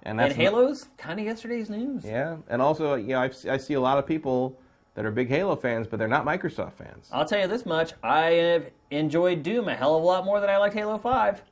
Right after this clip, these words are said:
Speaker 1: I've enjoyed Doom more than any Halo <laughs> I've played since O D S T, I would
Speaker 2: Yeah,
Speaker 1: say.
Speaker 2: I mean, that might be a safe bet as well. Definitely, yeah, way more.
Speaker 1: I like
Speaker 2: Yeah.
Speaker 1: more than four. I liked it more than Reach. I liked it more than three.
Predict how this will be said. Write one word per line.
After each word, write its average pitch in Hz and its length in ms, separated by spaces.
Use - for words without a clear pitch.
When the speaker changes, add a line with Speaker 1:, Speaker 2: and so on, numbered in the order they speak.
Speaker 1:
I've 123 340
enjoyed 117 380
Doom 113 320
more 123 220
than 113 180
any 117 220
Halo 120 380
<laughs> - 40
I've - 140
played 127 280
since 117 200
O 120 100
D 120 140
S 110 120
T, 151 400
I 143 60
would 143 100
Speaker 2:
Yeah, 143 300
Speaker 1:
say. 147 100
Speaker 2:
I 160 120
mean, 175 140
that 202 120
might 233 160
be 240 140
a 240 60
safe 214 280
bet 220 200
as 196 120
well. 196 180
Definitely, 160 500
yeah, 175 240
way 135 180
more. 127 500
Speaker 1:
I - 60
like 127 100
Speaker 2:
Yeah. 123 60
Speaker 1:
more 135 160
than 131 140
four. 147 340
I 151 40
liked 127 220
it - 60
more 120 180
than 110 140
Reach. 139 360
I 107 80
liked 107 200
it 80 80
more 110 220
than 107 140
three. 151 440